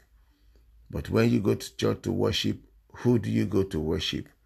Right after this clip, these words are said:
What is the reason for your going to church? What is your reason for joining that prayer platform? What is your reason for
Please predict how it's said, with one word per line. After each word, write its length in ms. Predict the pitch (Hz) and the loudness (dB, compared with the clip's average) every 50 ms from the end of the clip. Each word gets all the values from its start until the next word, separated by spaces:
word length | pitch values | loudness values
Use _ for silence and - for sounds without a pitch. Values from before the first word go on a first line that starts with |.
| _ _ _ _ _ _ _ _ _ _ _ _ _ _ _ _ _ _ _ _ _ _ _ _ | _ _ _ _ _ _ _ _ _ _ _ _ _ _ _ _ _ _ _ _ _ _ _ _
What 300 | - 107 110 117 117 - | 0 4 4 4 4 4
is 180 | 104 90 87 | 0 0 0
the 120 | 85 90 82 | 0 0 2
reason 640 | 80 107 113 110 107 98 107 104 82 69 64 - _ _ _ _ _ | 4 4 4 4 4 4 2 0 0 -2 -6 -12 _ _ _ _ _
for 200 | - - 85 82 | -4 -2 -2 0
your 140 | 82 80 | 0 -2
going 220 | 78 80 87 85 85 | -2 -2 -2 -2 -2
to 160 | - - - | -6 -8 -8
church? 440 | - - 95 85 - - - - - _ _ _ _ _ _ - - - - - _ _ - | -4 -4 -4 -4 -4 -8 -14 -18 -20 _ _ _ _ _ _ -20 -20 -20 -20 -20 _ _ -6
What 280 | - 117 117 127 123 | 0 2 4 4 4
is 160 | 127 107 98 113 | 2 0 0 2
your 120 | 113 107 | 2 2
reason 500 | 104 107 120 123 120 107 104 107 92 82 | 6 6 8 8 6 6 2 -2 -4 -4
for 220 | 78 - - 82 | -8 -8 -6 -6
joining 400 | 82 76 92 98 104 107 104 101 | -4 -2 -2 -2 0 -2 -2 -4
that 300 | 92 98 95 95 - _ | -4 -4 -6 -6 -8 _
prayer 240 | - 95 92 95 92 | -4 -2 -2 -2 -2
platform? 640 | - - - - 80 80 - - - - 58 - - - _ _ _ _ _ _ _ _ _ _ _ _ _ _ _ _ - | -4 -8 -6 -6 -6 -6 -6 -8 -10 -10 -10 -12 -14 -20 _ _ _ _ _ _ _ _ _ _ _ _ _ _ _ _ -12
What 420 | - 80 95 101 113 131 127 - - | -8 0 4 6 6 6 4 0 -4
is 260 | - 107 104 101 113 | -2 -2 -2 -2 0
your 180 | 110 107 104 101 | 0 2 2 4
reason 540 | 98 113 120 120 117 110 110 95 73 64 - - _ _ _ _ _ _ _ _ _ _ _ _ _ _ - | 6 6 8 6 6 4 0 -2 -4 -6 -12 -18 _ _ _ _ _ _ _ _ _ _ _ _ _ _ -8
for 400 | - 92 87 80 78 76 - - | -4 -2 -2 -2 -2 -4 -6 -10